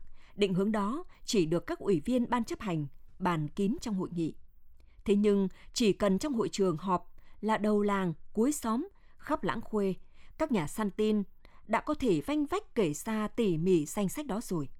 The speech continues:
Người ta còn nói rõ ràng, đồng chí này có ưu điểm gì, đồng chí kia có khuyết điểm gì, tại sao nằm trong cơ cấu, tại sao không. Còn hơn cả các ủy viên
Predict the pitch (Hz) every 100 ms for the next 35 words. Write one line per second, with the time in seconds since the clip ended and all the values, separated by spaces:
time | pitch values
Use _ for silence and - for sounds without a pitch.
0 | - - - - - - - 180 165 185
1 | 185 175 180 151 156 214 285 339 - 180
2 | 151 - - - - - - - 196 170
3 | 269 233 175 151 - - - 247 226 269
4 | 202 151 - 175 170 - - - - -
5 | 170 139 226 - 208 196 196 - 226 381
6 | - 185 147 - 175 156 - - - -
7 | 240 226 - 285 285 254 185 147 226 226
8 | 254 240 214 294 403 - - - - -
9 | - - 220 - 233 226 - - - -
10 | - - - 196 180 175 269 302 285 175
11 | 285 330 196 165 - 220 208